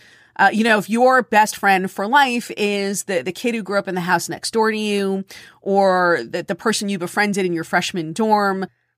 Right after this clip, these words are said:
I, for example, met my husband through my best friend from college. Basically, my best friend from college married his best friend from college. And my best friend from college was the,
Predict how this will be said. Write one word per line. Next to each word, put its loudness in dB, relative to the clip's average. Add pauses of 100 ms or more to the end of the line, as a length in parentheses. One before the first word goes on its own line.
(140)
I, 4
for -4
example, -2 (260)
met 0
my 2
husband -4
through -4
my 2
best 0
friend -6
from -10
college. -4
Basically, -4
my 2
best 0
friend -4
from -10
college -8 (420)
married 0
his -4
best -4
friend -6
from -14
college. -10 (520)
And 4
my 4
best 0
friend -2 (100)
from -10
college -2 (260)
was 2
the, -4